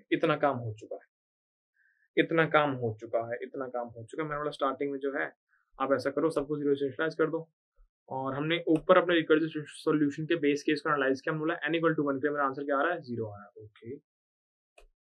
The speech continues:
तो मैंने बोला कि डीपी of zero is equals to, sorry, डीपी of one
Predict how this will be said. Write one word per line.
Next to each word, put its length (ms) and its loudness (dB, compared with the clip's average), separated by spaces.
तो 60 -10
मैंने 180 -6
बोला 160 0
कि 140 -4
डीपी 460 -2
of 300 -4
zero 500 -6
is 140 -6
equals 320 -2
to, 60 6
sorry, 300 0
डीपी 300 2
of 300 -2
one 260 -2